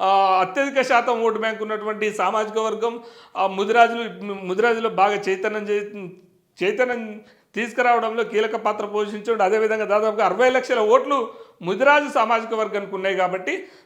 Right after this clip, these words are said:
so, ఈటల రాజేందర్ పేరుని వాళ్ళు ఫ-, ఆ, ఫైనల్ చేసే అవకాశం ఉంది. కాకపోతే ఈయన డిసడ్వాంటేజ్ ఏంటంటే,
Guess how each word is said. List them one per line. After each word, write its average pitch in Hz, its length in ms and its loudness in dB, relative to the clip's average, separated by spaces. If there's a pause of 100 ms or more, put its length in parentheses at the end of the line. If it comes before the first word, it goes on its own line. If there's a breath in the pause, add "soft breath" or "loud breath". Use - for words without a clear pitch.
(100)
so, 359 200 10
ఈటల 311 380 4
రాజేందర్ 254 520 0
పేరుని 220 400 -4 (360 loud breath)
వాళ్ళు 208 200 2
ఫ-, 196 320 -4 (380 loud breath)
ఆ, 202 220 4
ఫైనల్ 226 340 0
చేసే 220 240 0
అవకాశం 208 560 0
ఉంది. 269 120 -8
కాకపోతే 254 420 2
ఈయన 262 140 -2
డిసడ్వాంటేజ్ 262 840 0
ఏంటంటే, 262 400 0